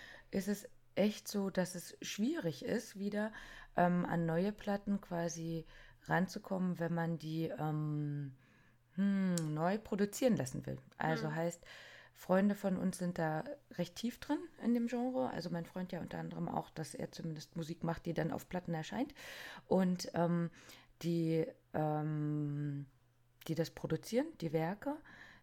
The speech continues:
Speaker 1: die haben eine ganz, ganz lange Nachlaufzeit,
Speaker 2: Mhm.
Speaker 1: Vorlaufzeit, ähm, einfach weil die, ähm, Sachen, um das Vinyl zu produzieren, die Rohstoffe fehlen.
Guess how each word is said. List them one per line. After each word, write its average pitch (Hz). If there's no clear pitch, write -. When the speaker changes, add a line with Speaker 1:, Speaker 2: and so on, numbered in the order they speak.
Speaker 1:
die 165
haben 175
eine 170
ganz, 180
ganz 202
lange 185
Nachlaufzeit, 226
Speaker 2:
Mhm. 220
Speaker 1:
Vorlaufzeit, 220
ähm, 175
einfach 160
weil 165
die, 156
ähm, 147
Sachen, 165
um 269
das 220
Vinyl 208
zu -
produzieren, 185
die 175
Rohstoffe 185
fehlen. 165